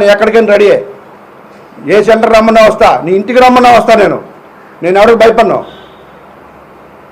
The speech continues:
నేను నీ, నీ దగ్గర ఏమైనా ఒక రూపాయి శాసించలేదు, నీ సీఎం దగ్గర ఒక టికెట్ కూడా తీసుకోలేదు, ఒక బస్ టికెట్ కూడా కొనుక్కోలేదు నేను ఎక్కడ ఎవరి దగ్గర, ఒక జెండా తీసుకోలేదు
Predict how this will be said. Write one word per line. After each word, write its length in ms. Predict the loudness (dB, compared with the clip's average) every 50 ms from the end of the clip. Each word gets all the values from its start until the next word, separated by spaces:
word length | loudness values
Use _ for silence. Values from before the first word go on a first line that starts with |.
| -20 -20 -20 -20 -16 -8
నేను 140 | -6 -2 0
నీ, 60 | 0 0 2 2
నీ 60 | 2 2 2
దగ్గర 180 | 2 2 2 2 2
ఏమైనా 180 | 2 2 2 0
ఒక 80 | 2 2 0
రూపాయి 200 | 0 0 0 0 2
శాసించలేదు, 520 | 2 0 0 0 -2 -2 0 0 -2 -2 -6 -8 -12 -18 -20 -20 -20 -14 -6
నీ 80 | -4 -4 -4
సీఎం 200 | -2 -2 -2 0 2 2
దగ్గర 140 | 2 2 0 0
ఒక 100 | -2 -4 -4
టికెట్ 200 | -6 -4 -4 -2 -2
కూడా 100 | -2 -2 -2
తీసుకోలేదు, 400 | -4 -4 -2 -2 -2 0 -2 -4 -6 -10 -14 -20 -20 -10 -6 -4 -2
ఒక 80 | 0 2 2 2 2 2
బస్ 160 | 0 0 0 0
టికెట్ 180 | 0 2 2 2
కూడా 100 | 2 2 2
కొనుక్కోలేదు 340 | 2 2 2 2 2 2 2
నేను 100 | 2 0
ఎక్కడ 120 | 0 2 2 2
ఎవరి 140 | 2 2 2 0
దగ్గర, 160 | 0 -2 -4 -6 -8 -14 -20 -20 -20 -20 -20 -20 -20 -20 -20 -20 -20 -20 -20 -20 -20 -20 -20 -20 -20 -20 -20 -20 -20 -20 -20 -20 -20 -18 -12 -10
ఒక 100 | -10 -4 -2
జెండా 200 | 0 2 2 2 2 2
తీసుకోలేదు 340 | 0 0 0 2 2 2 2